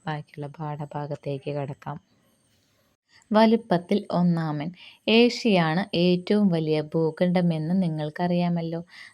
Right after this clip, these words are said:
നമ്മുടെ രാജ്യമായ ഇന്ത്യ ഏഷ്യയുടെ ഭാഗമാണ്. ഭൂമിയുടെ കരഭാഗത്തിൻ്റെ ഏതാണ്ട് മൂന്നിലൊന്നും ഉൾക്കൊള്ളുന്ന ഭൂഖണ്ഡമാണ് ഏഷ്യ. ഏഷ്യയാണ് ഏറ്റവും വലിയ ഭൂഖണ്ഡം.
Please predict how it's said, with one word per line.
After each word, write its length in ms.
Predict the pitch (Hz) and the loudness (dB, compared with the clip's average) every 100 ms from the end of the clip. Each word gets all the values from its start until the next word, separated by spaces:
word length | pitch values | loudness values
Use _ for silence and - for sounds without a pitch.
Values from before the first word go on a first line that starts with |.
| _ | _
നമ്മുടെ 380 | 254 254 254 247 | 4 6 6 6
രാജ്യമായ 720 | 214 175 160 170 165 156 151 - - | 4 4 2 0 0 0 -2 -4 -2
ഇന്ത്യ 460 | 170 165 151 151 - - | -2 -2 -2 -6 -6 -8
ഏഷ്യയുടെ 680 | 160 165 - 190 185 196 | -6 -6 -2 -2 2 0
ഭാഗമാണ്. 600 | 170 160 147 147 143 143 - - - - _ | 0 -2 -4 -8 -10 -12 -16 -20 -20 -20 _
ഭൂമിയുടെ 560 | 247 269 254 254 240 240 202 | 4 6 8 6 4 2 2
കരഭാഗത്തിൻ്റെ 920 | 175 165 160 160 180 208 196 170 156 - | 0 0 -2 -2 -2 -2 -2 -2 -2 -4
ഏതാണ്ട് 560 | 160 160 156 151 151 151 160 | -2 -2 -4 -4 -4 -6 -6
മൂന്നിലൊന്നും 720 | 160 170 214 180 156 147 147 - | -4 0 0 0 -2 -6 -10 -6
ഉൾക്കൊള്ളുന്ന 720 | 160 160 - 185 151 143 151 | -4 -4 -2 0 0 -6 -10
ഭൂഖണ്ഡമാണ് 920 | 165 156 147 165 165 151 143 135 143 - _ | -8 -6 -6 -6 -8 -8 -10 -12 -14 -16 _
ഏഷ്യ. 440 | 175 147 - - - _ - - - - | -8 -8 -12 -20 -20 _ -20 -20 -20 -10
ഏഷ്യയാണ് 520 | 160 151 - 175 156 | -8 -8 -8 -6 -4
ഏറ്റവും 500 | 214 226 190 - 170 | -4 -4 -4 -6 -6
വലിയ 280 | 160 156 208 | -8 -10 -8
ഭൂഖണ്ഡം. 680 | 262 220 202 175 139 139 | -2 0 0 -4 -8 -8